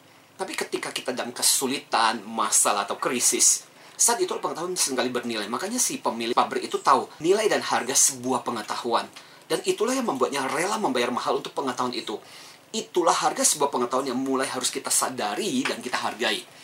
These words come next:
Kadangkala yang terjadi adalah yang mendapat pengetahuan tidak menghargainya. Sementara yang memiliki pengetahuan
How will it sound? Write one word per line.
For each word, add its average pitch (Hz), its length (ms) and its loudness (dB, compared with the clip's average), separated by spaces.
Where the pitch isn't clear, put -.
Kadangkala 165 560 4
yang 220 80 0
terjadi 127 400 0
adalah 113 240 2
yang 123 160 2
mendapat 127 240 0
pengetahuan 135 720 4
tidak 117 320 2
menghargainya. 113 720 -6
Sementara 151 720 2
yang 196 160 -6
memiliki 135 720 0
pengetahuan 139 1040 2